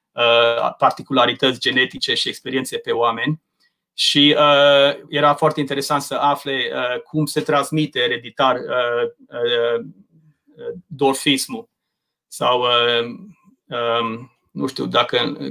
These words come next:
care este cuvântul în limba română, aceste mi-, uh, micuți de statură. Uh,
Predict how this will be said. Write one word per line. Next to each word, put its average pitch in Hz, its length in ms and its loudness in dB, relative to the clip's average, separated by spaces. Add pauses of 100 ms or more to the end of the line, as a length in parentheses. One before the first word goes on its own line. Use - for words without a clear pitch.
(100)
care 120 220 -6
este - 200 -6
cuvântul 120 340 -10
în 117 60 -4
limba 117 180 0
română, 113 300 0
aceste - 360 -2
mi-, 139 420 2
uh, 131 100 2 (320)
micuți 139 400 0
de 131 80 0
statură. - 520 0 (920)
Uh, 127 380 6